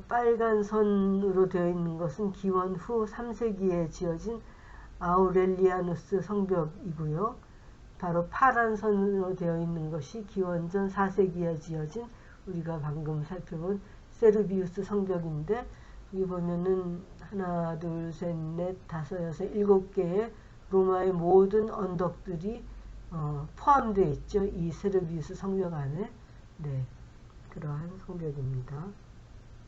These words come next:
알바롱가는 고대 로마의 루물루스 신화에서 언급되는 지방의 명칭이에요. 이 지방 이름이 역사적으로 실존하였는가라는 물음은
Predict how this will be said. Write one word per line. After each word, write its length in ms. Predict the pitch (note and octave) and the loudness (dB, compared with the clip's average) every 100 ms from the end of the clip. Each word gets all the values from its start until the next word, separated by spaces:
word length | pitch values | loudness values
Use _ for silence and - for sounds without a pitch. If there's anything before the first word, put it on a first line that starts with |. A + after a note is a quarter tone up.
| - - - - - - - - _ _ - - - - - - - - - - - - - - - - - - | -20 -20 -20 -20 -20 -20 -20 -20 _ _ -20 -20 -20 -20 -20 -20 -20 -20 -18 -18 -20 -20 -20 -20 -20 -20 -18 -10
알바롱가는 1040 | F#3 F#3+ F#3 F#3 E3+ D#3 D3+ D3 D3+ E3+ A#3 - - - - - - - - - - - - - G#3 G#3 | 4 6 8 6 4 2 0 -2 -4 -4 -6 -12 -20 -20 -20 -20 -20 -20 -18 -18 -18 -18 -16 -6 -2 -2
고대 340 | - F#3+ G3 F#3+ | 4 8 10 8
로마의 520 | E3+ F3 F3 F#3 F3 | 6 2 0 0 -2
루물루스 680 | E3 F3+ F#3 F#3 F3+ - G#3+ | -2 0 2 0 -2 -6 -8
신화에서 580 | G#3+ A3+ G3+ F3+ F3 F#3 | -6 -2 0 -2 -2 -4
언급되는 600 | E3 D#3 - F3 E3 F#3+ | -2 -6 -8 -6 -6 -6
지방의 640 | - E3+ E3+ D#3+ E3+ A3 G#3+ | -8 -4 -2 0 0 -2 -2
명칭이에요. 1080 | F3 D#3 - E3 C#3+ C3+ C3+ C3+ C3 - - - - - - - | -4 -4 -6 -6 -4 -2 -2 -4 -6 -10 -20 -20 -18 -16 -16 -8
이 180 | G#3 G3+ | -2 -2
지방 440 | - F#3+ G#3 G3 G3 | -4 0 4 4 2
이름이 340 | F#3+ G3 G#3 | 2 2 2
역사적으로 720 | D#3 - G#3+ F#3+ F3+ F3 F#3 | -2 -2 0 2 0 0 -4
실존하였는가라는 1700 | F#3 C4+ - - A3 G3 A3 G#3+ G3 F3+ D#3+ E3+ D#3+ D#3 D#3 F3 G3+ | -4 -10 -12 -4 -2 -2 0 0 0 0 -2 0 0 -2 -4 -2 -2
물음은 640 | F3+ D#3+ D#3 F3+ A3+ - | -2 -4 -4 -4 -6 -12